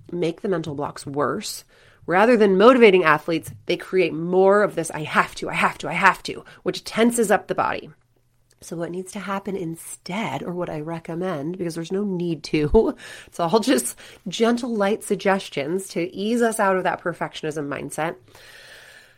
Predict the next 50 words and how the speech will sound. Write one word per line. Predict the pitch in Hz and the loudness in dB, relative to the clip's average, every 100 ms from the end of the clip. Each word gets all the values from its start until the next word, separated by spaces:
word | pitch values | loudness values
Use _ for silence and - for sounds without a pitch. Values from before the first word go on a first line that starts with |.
| _ - | _ -4
What | 233 | -2
I | 262 | -2
recommend | 262 262 277 285 | -2 0 0 0
is | 262 | -2
that | 277 | -4
you | 254 | -2
listen | 247 240 254 | -2 -2 -4
to | 233 | -4
your | 226 | -4
brain. | 202 214 262 220 - - _ _ _ - | -4 -4 -6 -8 -14 -20 _ _ _ -12
Your | 214 | -10
brain | 196 233 254 320 320 | -8 -4 0 2 2
is | 453 220 202 | 0 -4 -6
telling | - - 233 262 269 214 | -14 -10 -4 0 0 2
you | 190 185 | 0 -2
all | 196 247 | -4 -2
the | 254 | -2
information | 214 190 180 170 - 156 | -2 -2 -4 -4 -6 -8
you | 147 | -6
need | 123 | -8
to | - 151 | -8 -6
know. | 165 - - | -6 -8 -8
But | 165 | -4
what | 175 | -4
happens | 180 277 302 240 180 | 2 2 2 0 -2
is | 160 | -4
that | 160 | -8
these | 170 160 | -10 -12
kids | - 170 | -10 -8
start | - - | -8 -10
pushing | 208 185 180 156 | -8 -8 -8 -10
against | 170 - 233 233 247 - | -12 -4 2 2 0 -6
that | 160 170 | -8 -8
and | |
trying | - 170 151 | -8 -8 -8
to | - | -10
trick | - - 302 302 - | -12 0 0 0 -4
their | 156 | -6
brain | - 147 123 | -4 -6 -6
or | 139 | -10
trying | 160 202 196 | -4 0 0
to | |
get | 180 - | 0 -4
a | |
quick | - - 320 - | -4 -2 -2 -2
fix | 233 - - | -2 -2 -4
or | 170 | -8
to | 165 | -6
try | 190 | -2
to | 185 | -2